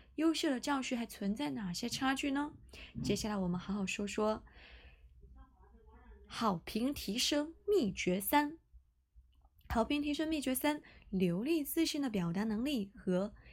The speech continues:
亲切友好的形象呈现。教学评估统计显示，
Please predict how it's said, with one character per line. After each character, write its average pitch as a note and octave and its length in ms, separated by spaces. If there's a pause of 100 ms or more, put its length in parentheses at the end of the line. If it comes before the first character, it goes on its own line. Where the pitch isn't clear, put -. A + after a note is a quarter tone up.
亲 B3+ 340
切 C4+ 260
友 F3+ 240
好 B3+ 200
的 F#3 80
形 F#3 240
象 A#3+ 200
呈 F3+ 220
现。 - 300 (680)
教 F#4 180
学 E4+ 160
评 C4+ 240
估 D4 160
统 F#3+ 220
计 A3+ 120
显 F3+ 220
示， A#3 300